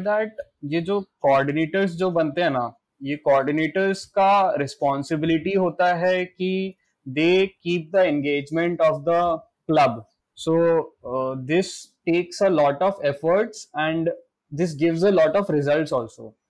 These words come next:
Because, uh, जो एंगेजमेंट एक्टिविटीज या कुछ भी हो, anything, like,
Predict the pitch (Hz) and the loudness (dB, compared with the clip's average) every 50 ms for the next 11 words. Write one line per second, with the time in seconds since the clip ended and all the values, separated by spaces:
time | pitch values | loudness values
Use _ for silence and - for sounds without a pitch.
0 | _ _ - 147 - 185 190 202 196 185 170 - - 160 156 156 156 156 156 156 | _ _ -12 -4 0 2 4 4 2 0 -4 -6 -2 -2 0 0 0 0 -2 -2
1 | 143 156 180 196 208 214 - 165 156 160 151 147 160 160 156 160 175 202 202 202 | -2 0 2 2 2 0 0 -2 -2 -2 0 0 0 -2 -2 -2 -4 -4 0 2
2 | 196 170 165 156 - 175 170 170 165 - 185 190 190 185 165 - - _ _ _ | 2 2 2 0 0 -2 -4 -4 -4 -4 -2 -2 -2 -4 -4 -8 -14 _ _ _
3 | _ _ _ _ - 156 156 160 160 160 165 160 151 - - - _ - 196 180 | _ _ _ _ -2 2 4 6 6 6 6 4 2 0 -2 -8 _ -2 0 0
4 | 196 196 220 190 143 123 117 - - _ 143 151 165 180 160 170 156 147 139 135 | 0 2 2 2 2 0 -2 -6 -10 _ -4 -2 -2 -2 -2 -2 -4 -4 -4 -4
5 | 131 135 139 135 135 | -4 -2 -2 -2 -4